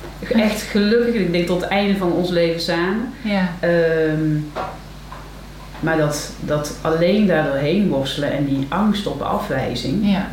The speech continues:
Speaker 1: dat, dat is wel een hele grote, ja. Ja.
Speaker 2: Ja. En stel dat er toch iemand anno tweeduizend twintig nou zit te luisteren en zich helemaal in dat beeld herkent van jou in die jaren alleen en, eh, het, het angst om buitengesloten te voelen. Wat zou jij tegen deze persoon willen zeggen?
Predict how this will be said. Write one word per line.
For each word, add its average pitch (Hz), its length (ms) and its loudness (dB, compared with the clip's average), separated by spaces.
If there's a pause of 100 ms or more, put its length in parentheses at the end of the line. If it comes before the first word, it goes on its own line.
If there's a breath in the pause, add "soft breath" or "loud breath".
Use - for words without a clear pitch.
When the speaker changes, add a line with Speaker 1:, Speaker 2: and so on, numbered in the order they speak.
(100)
Speaker 1:
dat, 131 160 0 (140)
dat 160 240 0
is 147 140 -4
wel 127 100 0
een 127 160 -2
hele 143 280 0
grote, 202 360 -2
ja. - 500 -4
Ja. 208 100 2
Speaker 2:
Ja. 196 200 2 (360 loud breath)
En 220 100 2
stel 254 320 2
dat 262 100 0
er 220 100 0
toch 269 200 0
iemand 226 320 4
anno 220 200 2
tweeduizend 208 380 2
twintig 208 200 2
nou 202 120 2
zit 196 140 2
te 202 80 0
luisteren 196 440 2
en 190 80 4
zich 190 160 -2
helemaal 226 400 4
in 208 120 2
dat 196 160 2
beeld 196 260 4
herkent 190 440 2
van 185 360 4
jou 190 440 2 (100)
in 202 160 2
die 202 420 2
jaren 208 440 0
alleen 190 640 4
en, 175 260 0 (580 loud breath)
eh, 190 100 0
het, 190 580 0
het - 240 -4
angst 220 380 4
om 202 120 4
buitengesloten 208 580 2
te - 100 -6
voelen. 202 220 2
Wat 220 180 4
zou 240 220 4
jij 220 180 2
tegen 202 240 2
deze 190 260 2
persoon 185 320 0
willen 185 180 4
zeggen? 196 500 -2